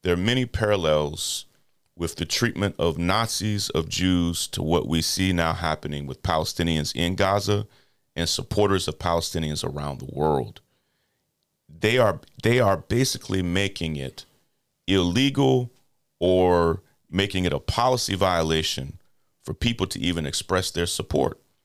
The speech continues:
Uh, my friend and brother Marc Lamont Hill spoke at the United Nations several years ago. Mark was a, at the time, I think, was the most capable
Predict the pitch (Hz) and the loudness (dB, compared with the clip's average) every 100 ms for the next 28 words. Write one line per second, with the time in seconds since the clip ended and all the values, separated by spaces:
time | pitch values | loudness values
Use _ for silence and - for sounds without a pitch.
0 | _ _ _ _ - 85 87 90 - 98 | _ _ _ _ -4 0 2 0 0 0
1 | 82 78 87 82 76 80 78 73 78 76 | 0 0 0 0 0 0 -2 -4 -2 -2
2 | 82 92 85 78 - _ _ _ _ _ | -2 0 0 0 -4 _ _ _ _ _
3 | _ - - 95 90 85 76 80 82 76 | _ -8 -2 0 0 -2 -2 0 0 0
4 | 82 82 82 71 - 85 76 82 85 80 | -2 -2 -2 -4 -2 -2 0 0 -2 0
5 | 80 73 - _ _ _ _ - 95 113 | 0 0 -4 _ _ _ _ -2 0 0
6 | 85 85 - - 73 65 _ _ _ _ | 0 0 -2 -6 -6 -6 _ _ _ _
7 | _ - 196 196 147 175 107 - 92 85 | _ -6 -4 -4 -2 0 0 -2 -4 -4
8 | 80 110 131 110 - - - 143 135 110 | -4 -2 0 2 0 -4 -4 -4 -2 -2
9 | 101 95 87 | 0 0 0